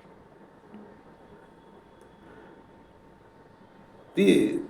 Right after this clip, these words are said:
तिला बिचारीला न्याय मिळालाच नाही. म्हणजे त्या, ज्या शेतकऱ्याने आत्महत्या केली, त्याचा फारसा गाजावाजा झालाच नाही. म्हणजे मूक, मूक मेला तो, मूक. सरकारने दखल घेतली नाही त्याची गंभीरपणे.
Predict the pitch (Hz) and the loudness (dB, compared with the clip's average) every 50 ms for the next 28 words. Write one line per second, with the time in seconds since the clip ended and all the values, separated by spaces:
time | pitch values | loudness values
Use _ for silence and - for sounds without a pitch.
0 | - 165 180 190 185 170 - - 196 190 190 185 185 180 175 170 147 165 175 180 | 0 4 6 6 8 6 8 8 10 12 12 12 10 10 8 8 6 6 8 8
1 | 175 180 180 170 175 180 170 - - 151 - - - 139 135 - - - - - | 8 8 8 8 10 8 8 6 4 2 0 0 0 -2 -2 -2 -4 -8 -10 -4
2 | - - - - - 123 147 156 147 - 147 147 - 165 165 165 170 165 - - | -2 0 0 0 0 2 0 2 4 4 2 4 6 6 6 6 6 4 4 2
3 | 180 151 - 165 147 143 123 - - - - - - - - - - - - - | 2 2 4 2 2 2 0 -2 -4 -6 -6 -8 -10 -14 -18 -18 -20 -20 -20 -20
4 | - - - - - - - 147 147 156 - 147 170 170 208 208 175 180 175 175 | -20 -20 -20 -20 -18 -8 -6 -4 -4 -2 0 0 2 8 8 10 12 12 12 12
5 | 190 190 190 190 185 165 165 185 196 185 175 190 190 190 - - - - - - | 12 12 12 12 12 12 12 12 10 10 10 8 8 8 6 4 -6 -10 -12 -12
6 | - - - 160 165 156 143 156 165 - - - 175 190 190 185 156 156 196 220 | -6 -6 -2 0 0 0 0 0 -2 -2 2 4 4 6 4 4 6 8 8 10
7 | 214 233 208 202 208 208 196 - 131 123 104 - - 139 151 147 - - - - | 12 12 12 12 12 12 10 8 6 2 0 0 -2 -4 -4 -4 -4 -6 -12 -16
8 | - - - - - - - - - - - - - - - - - - - - | -18 -20 -20 -20 -20 -20 -20 -20 -20 -18 -18 -18 -18 -18 -18 -16 -16 -16 -16 -16
9 | - - - - - - - - - - - - - - - - - - - - | -16 -16 -16 -16 -14 -14 -14 -14 -14 -14 -16 -16 -16 -16 -16 -16 -16 -18 -18 -16
10 | - - - - 147 208 226 220 226 226 214 214 180 208 214 175 175 170 180 175 | -12 -2 0 2 8 10 10 10 12 10 10 12 12 10 12 12 10 10 10 4
11 | 175 165 - - - 113 - 139 135 139 147 147 - - 113 | 4 4 4 2 2 2 2 2 8 12 12 12 12 10 2